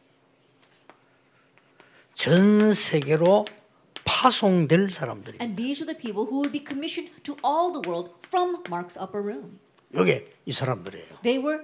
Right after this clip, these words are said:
Speaker 2: these people.
Speaker 1: 그니 이 답을 딱 가지고 있었던
Speaker 2: And
Speaker 1: 겁니다.
Speaker 2: so they had this answer.
Speaker 1: 다시 한번 여러분은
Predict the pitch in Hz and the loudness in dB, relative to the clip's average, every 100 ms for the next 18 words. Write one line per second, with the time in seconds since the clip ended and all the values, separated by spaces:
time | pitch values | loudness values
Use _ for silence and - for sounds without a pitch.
0 | 247 190 302 320 339 320 339 330 214 - | -10 -6 -4 -6 -8 -10 -10 -10 -14 -18
1 | _ _ _ - 202 156 113 - _ - | _ _ _ -2 0 2 -2 -14 _ -2
2 | 196 202 151 165 - - - - 104 - | 0 2 2 2 0 -4 -4 -4 -10 -12
3 | - - 294 269 262 302 302 320 339 330 | -12 -10 -4 -4 -2 -4 -4 -6 -8 -8
4 | 196 262 - 208 202 - 190 190 - - | -8 -8 -8 -10 -12 -12 -16 -18 -20 -20
5 | _ _ - - - - - - - - | _ _ -20 -20 -20 -20 -20 -20 -20 -20
6 | - _ _ _ _ _ _ _ _ _ | -20 _ _ _ _ _ _ _ _ _
7 | _ _ _ _ _ _ _ _ _ - | _ _ _ _ _ _ _ _ _ -20
8 | _ _ _ _ _ - - _ _ - | _ _ _ _ _ -20 -20 _ _ -4
9 | - 233 - 175 170 165 160 170 156 135 | 2 4 4 2 2 2 4 4 4 2
10 | 151 160 | 0 -2